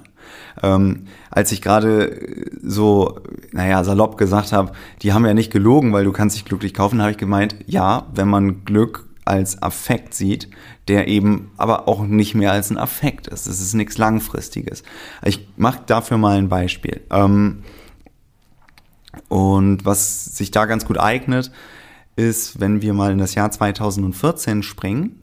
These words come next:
in diesen W-M-Sommer, als Deutschland gegen Argentinien, äh, Fußball-W M gespielt hat. Die meisten Menschen erinnern sich wahrscheinlich daran, Deutschland, ähm, Argentinien, W-M-Finale und Mario Götze schießt das eins zu null in der zweiten Halbzeit der Verlängerung. Ähm,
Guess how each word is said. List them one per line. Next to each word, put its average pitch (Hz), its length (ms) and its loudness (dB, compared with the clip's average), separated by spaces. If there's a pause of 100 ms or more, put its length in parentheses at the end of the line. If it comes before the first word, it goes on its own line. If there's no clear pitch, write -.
in 104 260 -2
diesen 104 320 0
W-M-Sommer, 131 680 -2
als 104 220 -4
Deutschland 107 400 -4
gegen 98 200 -4
Argentinien, 107 720 0
äh, 101 200 -2
Fußball-W - 400 -12
M - 140 -6
gespielt - 380 -10
hat. - 200 -14 (880)
Die 101 40 -2
meisten 113 300 2
Menschen 107 260 2
erinnern 135 380 4
sich 151 160 -4
wahrscheinlich 135 480 0
daran, 127 400 0
Deutschland, 113 720 0
ähm, 98 380 2
Argentinien, 110 720 0
W-M-Finale 107 800 0
und - 100 -2
Mario 98 440 0
Götze 110 340 -2
schießt 98 340 -6
das 95 140 -8
eins - 280 -6
zu 98 100 -4
null 120 240 4
in 101 80 0
der 98 120 0
zweiten 101 420 0
Halbzeit 92 420 -4
der 92 100 -2
Verlängerung. 101 640 -2 (720)
Ähm, 98 460 2